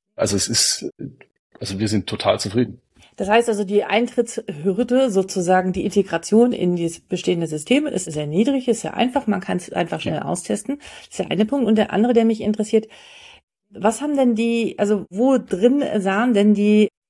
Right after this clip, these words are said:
Speaker 2: Telefonassistenten genau die Entlastung? Frage eins, Frage zwei,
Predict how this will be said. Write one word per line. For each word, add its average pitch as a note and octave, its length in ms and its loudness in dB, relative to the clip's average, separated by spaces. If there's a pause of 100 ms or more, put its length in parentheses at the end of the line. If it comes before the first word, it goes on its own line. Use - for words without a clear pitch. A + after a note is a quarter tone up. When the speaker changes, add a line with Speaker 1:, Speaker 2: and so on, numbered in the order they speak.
(220)
Speaker 2:
Telefonassistenten F#3+ 1800 0
genau F#3+ 460 4
die G3 340 -2
Entlastung? E3+ 880 -2 (300)
Frage G3 360 0
eins, A3+ 380 -2
Frage G3+ 520 -4
zwei, G#3 520 -6